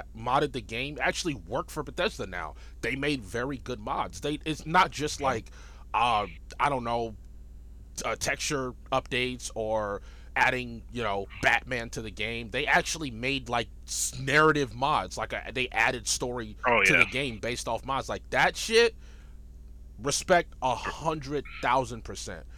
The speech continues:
Speaker 1: You console gamers
Speaker 3: Bro,
Speaker 1: probably
Speaker 3: Sky-
Speaker 1: won't know anything about that, but those are the kind of, like, you know, freedoms we
Speaker 3: Skyrim
Speaker 1: have.
Speaker 3: with mods is an entirely different game.
Speaker 1: It is.
Speaker 3: Like,
Speaker 1: It is.
Speaker 3: like,
Speaker 1: Completely
Speaker 3: like, like I
Speaker 1: different.
Speaker 3: was saying, like, in,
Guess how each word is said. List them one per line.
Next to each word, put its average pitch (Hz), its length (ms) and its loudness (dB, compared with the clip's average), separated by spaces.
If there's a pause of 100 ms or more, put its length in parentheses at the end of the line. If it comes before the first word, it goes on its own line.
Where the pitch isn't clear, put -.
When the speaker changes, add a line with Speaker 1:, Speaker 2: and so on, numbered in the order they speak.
(220)
Speaker 1:
You 113 60 -12
console 170 280 4
gamers 151 180 2
Speaker 3:
Bro, 120 140 12
Speaker 1:
probably 147 220 8
Speaker 3:
Sky- 139 80 12
Speaker 1:
won't 165 100 12
know 135 80 6
anything 127 240 -2
about 110 280 -2
that, 98 220 -2 (200)
but 175 300 10 (600)
those 175 260 8
are 180 40 4
the 165 100 0
kind 160 220 4
of, 151 80 4
like, 135 160 4 (200)
you 131 80 -2
know, 113 220 0
freedoms 135 500 -4
we 117 60 6
Speaker 3:
Skyrim 156 280 12
Speaker 1:
have. 143 80 12
Speaker 3:
with 127 120 10
mods 117 300 12
is 113 120 8 (180)
an 117 180 6
entirely 107 680 6 (280)
different - 480 4
game. 73 480 4
Speaker 1:
It 175 160 10
is. - 260 0
Speaker 3:
Like, 92 120 10
Speaker 1:
It 170 100 2
is. - 320 -8 (360)
Speaker 3:
like, 127 120 12
Speaker 1:
Completely 135 420 2
Speaker 3:
like, 139 100 12
like 147 160 12
I 147 100 12
Speaker 1:
different. - 0 -
Speaker 3:
was 143 100 8
saying, 156 240 12
like, 139 260 10
in, - 480 8